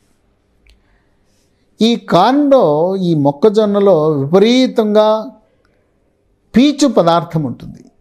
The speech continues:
ఈ పీచు పదార్థం అధికంగా ఉండటం వల్ల జీర్ణ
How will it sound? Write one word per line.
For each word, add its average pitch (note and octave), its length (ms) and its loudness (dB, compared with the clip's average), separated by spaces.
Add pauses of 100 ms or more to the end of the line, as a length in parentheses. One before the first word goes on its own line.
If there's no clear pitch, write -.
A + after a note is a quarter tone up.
(440)
ఈ G#3 100 2 (180)
పీచు C4 380 0
పదార్థం C4 500 2
అధికంగా A3 600 0
ఉండటం E3+ 320 -2
వల్ల C#3 160 -2 (1500)
జీర్ణ B3 340 2